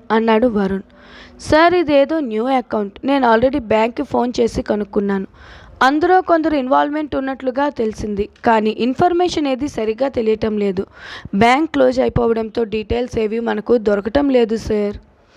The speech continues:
"డ్యామ్ షీట్," అంటూ కోపంగా వరుణ్ చేతులు గాల్లోకి విసిరాడు. ఇంతలో పరిగెత్తుకుంటూ వచ్చాడు రాజీవ్. "సార్,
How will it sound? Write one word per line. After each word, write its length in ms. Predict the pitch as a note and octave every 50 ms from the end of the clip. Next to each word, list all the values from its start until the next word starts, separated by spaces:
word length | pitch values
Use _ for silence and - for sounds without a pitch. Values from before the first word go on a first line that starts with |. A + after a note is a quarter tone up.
| _ _ _ _ - - - - - - - - -
"డ్యామ్ 400 | F#3+ F3 G#3+ A3 A3+ A#3 B3+ C#4
షీట్," 420 | C4 - - - D4+ D4+ - - C4+
అంటూ 220 | C4+ B3+ A3 C#4
కోపంగా 580 | B3+ - B3 B3 B3+ B3 C#4 C#4 C4+ B3 C4 C4
వరుణ్ 380 | A#3+ A3+ A3 G#3 A#3 C4+ C#4 B3 - -
చేతులు 300 | A3+ A3+ A3 - A#3 A#3+
గాల్లోకి 680 | G#3+ G3 F3+ - G#3 G#3+ A#3+ B3+ C4+ C#4+ C#4 C#4 -
విసిరాడు. 420 | G#3 G3 - - G#3 G3+ F#3+ F3+ - - _ -
ఇంతలో 280 | G3+ G#3+ G#3 A#3+ A#3+ A#3
పరిగెత్తుకుంటూ 720 | - G#3 G3+ G#3 G#3+ B3+ B3+ - - C4 B3+ A3 C4+ B3+
వచ్చాడు 500 | A#3+ A3+ A3+ - A#3+ G#3+ G#3 C4+ C#4 G#3
రాజీవ్. 400 | G#3 G#3 G#3+ A3 - G#3 G3+ - - - - - - - - - - - - - - - - - - - - -
"సార్, 340 | - - - C#4+ D4+ D#4+